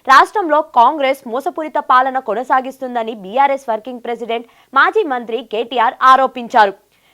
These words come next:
వ్యవసాయానికి ఎవరు ఏం చేశారో చర్చిద్దామంటూ సీఎం రేవంత్ రెడ్డి చేసిన సవాళ్లను స్వీకరించిన ఆయనకు, ఆయన చర్చకు సిద్ధమయ్యారు. ఇవాళ ఆయన తెలంగాణ భవన్కు చేరుకొని అక్కడి నుండి ప్రెస్ క్లబ్కు వెళ్తూ మీడియాతో మాట్లాడారు.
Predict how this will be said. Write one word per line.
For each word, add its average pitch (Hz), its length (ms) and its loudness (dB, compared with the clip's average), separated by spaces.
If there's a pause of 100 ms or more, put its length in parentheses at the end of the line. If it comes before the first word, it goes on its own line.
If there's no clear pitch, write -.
(140)
వ్యవసాయానికి 320 720 2
ఎవరు 269 340 2
ఏం 233 360 -4
చేశారో 285 400 2
చర్చిద్దామంటూ 262 920 -4
సీఎం 254 420 -8
రేవంత్ 240 360 -6
రెడ్డి 262 280 -6
చేసిన 254 320 -4
సవాళ్లను 254 600 0 (300)
స్వీకరించిన 277 560 -4 (100)
ఆయనకు, 277 540 -2 (440)
ఆయన 302 320 4 (160)
చర్చకు 285 300 -4
సిద్ధమయ్యారు. 233 680 0 (320)
ఇవాళ 359 260 6 (140)
ఆయన 277 220 2
తెలంగాణ 285 500 -4
భవన్కు 269 400 -4
చేరుకొని 247 680 -2
అక్కడి 302 340 0
నుండి 269 260 -6
ప్రెస్ 247 280 -6
క్లబ్కు 254 340 -2
వెళ్తూ 233 400 -2 (280)
మీడియాతో 302 460 2
మాట్లాడారు. 226 600 0